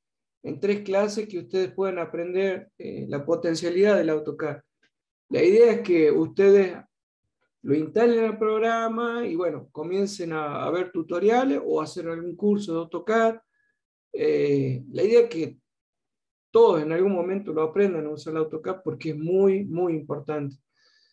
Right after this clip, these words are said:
El AutoCAD es un programa de Autodesk, que es la, la fábrica, digamos, quien lo, quien lo produce. Y Autodesk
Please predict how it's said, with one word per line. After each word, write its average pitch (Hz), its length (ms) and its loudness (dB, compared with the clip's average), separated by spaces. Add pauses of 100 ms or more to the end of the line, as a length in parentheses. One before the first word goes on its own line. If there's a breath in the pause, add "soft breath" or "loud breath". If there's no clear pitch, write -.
(360)
El - 140 2
AutoCAD 233 600 2 (400)
es 202 580 0 (160)
un 160 140 -6
programa 196 500 2
de 175 120 0
Autodesk, 202 720 2 (180)
que 156 120 -6
es 156 80 -6
la, 151 120 -12 (140)
la 131 120 -6
fábrica, 165 520 2
digamos, 156 400 -4
quien 156 160 -10
lo, 139 200 -8
quien 139 160 -4
lo 131 120 -4
produce. 185 600 2 (640)
Y 180 100 0
Autodesk 240 760 6